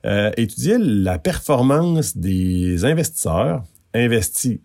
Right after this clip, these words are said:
dans des fonds communs de placement sur la période de mille neuf cent quatre-vingt-quatre à deux mille deux. On parle d'un cycle assez complet, assez robuste, assez long.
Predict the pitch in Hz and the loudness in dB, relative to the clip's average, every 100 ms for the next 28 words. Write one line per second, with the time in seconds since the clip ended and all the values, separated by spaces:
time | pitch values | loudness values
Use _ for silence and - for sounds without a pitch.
0 | - 87 90 170 185 123 - 117 110 - | -10 -6 -2 0 2 0 0 0 0 -2
1 | 92 95 85 98 80 - 120 165 - - | 0 0 0 -2 -4 -2 -2 -2 -4 -4
2 | 190 139 117 113 151 104 98 110 104 - | -2 0 0 0 0 0 0 0 0 -2
3 | 135 110 104 95 90 131 147 - - 113 | -4 -4 -2 -2 0 0 -2 -6 -4 -2
4 | 107 98 85 76 78 - _ _ - - | 0 0 0 -2 -6 -10 _ _ -8 -4
5 | 98 208 147 107 90 143 - _ - 202 | 0 2 2 2 0 -2 -4 _ -8 -2
6 | 233 165 95 85 87 190 - _ 190 190 | -2 0 -2 0 -2 -2 -6 _ -6 0
7 | 175 95 85 92 98 - 110 110 90 76 | 0 2 0 0 -2 -4 -4 -2 -2 -2
8 | 76 160 | -2 -4